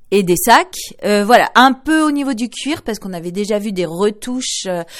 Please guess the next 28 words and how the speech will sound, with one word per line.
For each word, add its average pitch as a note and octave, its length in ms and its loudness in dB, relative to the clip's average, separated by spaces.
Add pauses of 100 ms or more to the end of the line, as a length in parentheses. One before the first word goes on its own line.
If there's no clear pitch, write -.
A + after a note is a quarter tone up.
(200)
euh, F3+ 100 -2
voilà, G3 400 2
au G#3 60 -2
niveau G3 260 -6
du F3+ 140 -8
cuir, G#3+ 260 -6
la D3+ 100 -4
clinique A3+ 480 -4
du F#3+ 160 -12
cuir A#3 360 -6
aussi, G3+ 420 -8
hein, E3+ 80 -4
sans F#3 160 -8
les F3 140 -8
citer, G#3 560 -4
euh, E3 80 -4
je F3 80 -8
crois, F#3 160 -8
sur E3 200 -10
Grenoble. E3+ 680 -2 (280)
Mais G3+ 300 -4
là, B3 420 2
quand B3 120 -6
même, B3+ 180 -4
c'est G#3+ 220 -6
un G3 240 -6
nouveau G3 500 -2 (100)
concept. - 600 -8